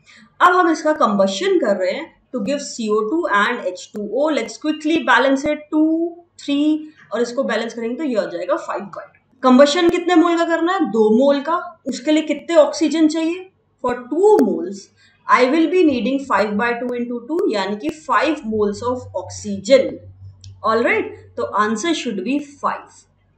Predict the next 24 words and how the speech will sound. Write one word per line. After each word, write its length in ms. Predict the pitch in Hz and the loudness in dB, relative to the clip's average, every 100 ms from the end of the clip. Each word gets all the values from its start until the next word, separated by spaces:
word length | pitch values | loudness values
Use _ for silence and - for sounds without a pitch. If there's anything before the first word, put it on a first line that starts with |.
| _ | _
पाँच 340 | 220 269 302 269 | -2 -2 -2 -2
मोल 240 | 254 254 | -2 0
ऑक्सीजन 460 | 208 - 202 185 180 | -2 -6 -10 -8 -4
के 120 | 294 | -2
लगेंगे। 420 | 254 - - _ _ _ - _ - | -2 -4 -14 _ _ _ -20 _ 4
So 140 | 269 220 | 4 6
now 340 | 220 254 349 370 | 4 4 4 2
having 340 | 240 202 320 320 | 2 2 4 2
seen 240 | 311 320 | 4 4
all 280 | 294 233 262 294 | 4 2 6 6
the 60 | 294 | 4
four 120 | 294 277 | -2 -2
questions, 380 | 269 262 302 294 _ | -4 -4 -8 -10 _
कितने 380 | 302 302 302 392 381 | -6 0 0 0 -2
सिंपल 360 | 320 277 311 294 | 0 2 0 -2
क्वेश्चंस 380 | 262 262 269 254 | -2 -2 -6 -4
आते 160 | 202 214 | -4 -6
हैं 100 | 214 | -6
पीओसी 400 | 208 196 220 220 | -6 -6 -8 -8
से, 180 | 285 320 - _ - | -6 -8 -12 _ -4
you 60 | |
have 120 | 202 202 | -4 -4
seen 240 | 202 165 | -8 -8
that, 180 | 160 - | -8 -14